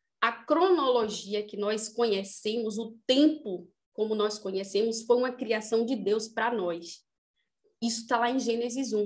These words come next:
"No princípio criou Deus, no princípio criou Deus os céus e a terra, a terra sem forma e vazia, e disse Deus." No princípio. Mas esse princípio não é o princípio de Deus, é o princípio da humanidade, é quando começa ali a his-, a nossa história,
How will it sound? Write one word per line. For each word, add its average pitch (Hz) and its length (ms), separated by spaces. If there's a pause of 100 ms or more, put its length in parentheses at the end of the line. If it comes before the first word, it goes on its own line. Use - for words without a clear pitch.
"No 247 200
princípio 320 720
criou 262 340
Deus, 226 720 (960)
no 202 320
princípio 330 460
criou 285 260
Deus 254 240
os - 100
céus 240 220
e 233 60
a 202 60
terra, 240 440
a 220 120
terra 233 340
sem 226 240
forma 233 180
e 202 60
vazia, 202 280
e 254 60
disse 285 360
Deus." 175 560 (260)
No 285 180
princípio. 302 460
Mas 403 200
esse 370 300
princípio 294 800
não 269 160
é 359 80
o 427 160
princípio 254 840
de 226 200
Deus, 185 500 (420)
é 254 60
o 262 100
princípio 320 640
da 294 160
humanidade, 392 840
é 226 100
quando 320 360
começa 349 580
ali 311 180
a 381 60
his-, - 200
a 269 140
nossa 285 400
história, 185 640